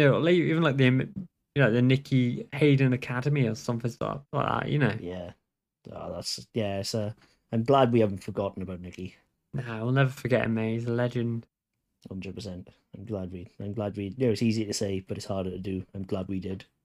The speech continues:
Speaker 1: Yeah. And, you know, we do miss him.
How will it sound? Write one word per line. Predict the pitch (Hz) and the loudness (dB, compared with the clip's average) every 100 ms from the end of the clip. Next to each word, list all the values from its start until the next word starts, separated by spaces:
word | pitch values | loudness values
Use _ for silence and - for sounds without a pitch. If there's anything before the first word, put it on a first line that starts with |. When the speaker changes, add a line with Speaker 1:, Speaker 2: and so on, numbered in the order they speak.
| - | -8
Speaker 1:
Yeah. | - 82 82 - 139 - | -4 -2 -2 -6 -6 2
And, | 135 127 120 _ _ _ _ _ _ - | 4 4 2 _ _ _ _ _ _ -2
you | 127 | 4
know, | 110 107 107 _ - | 6 4 2 _ -6
we | 135 123 | -2 0
do | 120 120 | 2 2
miss | 113 | 0
him. | - 120 117 | 0 0 0